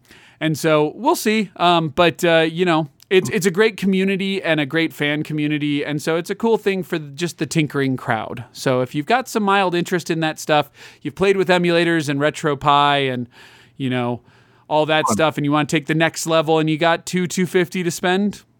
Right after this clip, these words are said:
Speaker 1: go for it. And you don't even have to buy that expensive ram chip or that expensive
Speaker 2: Yep.
Speaker 1: cooling. Like, a lot of people just buy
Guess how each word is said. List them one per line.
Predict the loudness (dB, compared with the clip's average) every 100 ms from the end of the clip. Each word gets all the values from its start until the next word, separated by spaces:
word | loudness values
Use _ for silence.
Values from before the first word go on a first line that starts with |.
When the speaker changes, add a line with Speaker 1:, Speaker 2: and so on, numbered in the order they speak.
| _
Speaker 1:
go | -2 -2
for | 0 -2
it. | 0
And | 2 2
you | 2
don't | 2
even | 2
have | -2
to | -2
buy | 0 2 2
that | 0
expensive | 0 -4 -2 -2
ram | 0 0 -2
chip | 0 -2 0
or | 0
that | 2 0
expensive | 0 -4 -4
Speaker 2:
Yep. | -2
Speaker 1:
cooling. | 0 0 -2 -6 -6
Like, | -6 -2
a |
lot | 0 0
of | 0
people | -2 -2
just | -4 -4
buy | 0 2 2